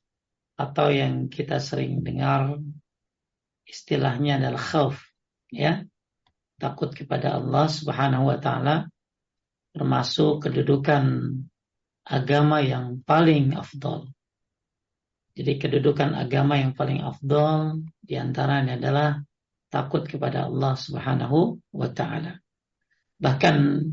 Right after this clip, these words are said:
di dalam Al-Quran, Allah Subhanahu wa taala berfirman, bagi yang takut kepada Allah, dijanjikan Allah mendapatkan dua syurga.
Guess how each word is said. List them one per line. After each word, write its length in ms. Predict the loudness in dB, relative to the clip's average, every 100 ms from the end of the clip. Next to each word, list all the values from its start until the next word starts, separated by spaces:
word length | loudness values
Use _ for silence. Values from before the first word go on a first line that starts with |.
| -10 _ _ _ _ _ _ -8
di 160 | -2
dalam 400 | 4 6 6 6
Al-Quran, 720 | 4 2 2 4 6 6 6
Allah 320 | 2 2 0 -2
Subhanahu 560 | -4 -4 -2 0 0
wa 80 | -4
taala 320 | -4 -4 -4
berfirman, 560 | -6 -4 0 2 0 -4 -10 -16 _ _ _ _ -18 -16 -14 -18 _ _ -6
bagi 300 | -4 0 0
yang 200 | 2 0
takut 320 | -2 -2 -4
kepada 440 | -4 0 2 2 0
Allah, 600 | 0 2 4 4 2 -4 -8 _ _ _ _ _ _ _ _ _ _ _ _ _ _
dijanjikan 800 | -4 0 2 2 2 2 2 0
Allah 400 | 0 -2 0 0
mendapatkan 680 | 0 0 -2 -6 -4 -4 0
dua 160 | 0
syurga. 520 | 0 -2 -4 -4 -6